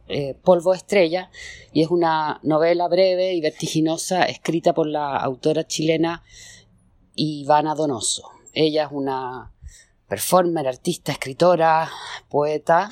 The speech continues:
eh, y en este libro es la vida de una chica muy veloz en la ciudad de Santiago, por ahí viaja también a algunos lados, incluso va a Buenos Aires, eh, que muestra la absoluta precariedad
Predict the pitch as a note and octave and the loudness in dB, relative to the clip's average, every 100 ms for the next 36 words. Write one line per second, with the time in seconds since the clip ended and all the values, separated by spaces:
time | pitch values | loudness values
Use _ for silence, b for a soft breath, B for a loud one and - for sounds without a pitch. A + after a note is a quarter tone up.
0 | - C3 C#3 C3+ B2+ A#2+ A#2+ A#2+ A2 - | -6 -4 -4 -4 -10 -12 -14 -10 -8 -8
1 | C3+ D3 D#3+ - E3 E3+ E3 F#3 G3+ - | -2 -2 -2 -2 -2 -2 2 2 2 -4
2 | b b b b b _ - E3+ E3 - | b b b b b _ 2 2 0 -6
3 | - - D#3+ D#3 F3 F3 F3 E3+ D#3 - | -8 -2 0 2 2 2 2 0 -2 -4
4 | E3 E3 E3 E3 B B B B B _ | 0 2 2 0 B B B B B _
5 | - F3 F#3 E3+ D#3 E3 - - - - | 0 2 4 4 4 2 -2 -6 -8 -10
6 | C3+ D3 D3 D3+ D3+ C#3 C#3+ E3+ C#3+ D3+ | -4 -2 0 0 0 -2 4 6 6 2
7 | D3+ C#3 C3 C3+ C#3+ C#3 C#3 C3+ D3 D3 | -2 0 0 0 -2 0 -2 -2 -2 -4
8 | C3+ C#3 C#3+ E3+ C#3+ C#3+ C#3 C#3+ D3 C#3 | -6 -8 0 4 4 2 -6 -10 -6 -4
9 | C#3 C3+ - D#3 C3+ E3 - B B B | -4 -4 -2 -2 0 -4 -6 B B B
10 | B B B - C#3 C3+ B2+ B2 A#2 A#2 | B B B -2 0 2 0 -4 -8 -10
11 | A#2 - C#3+ D3 - D3 C#3+ - C#3 B2+ | -6 -2 2 0 0 -2 -2 -2 -2 -2
12 | C#3 - D3+ C#3+ C#3+ C3+ C3 C3 C#3 D3 | -2 0 0 0 -2 -2 -2 -2 0 -2
13 | D3 C#3+ | -4 -8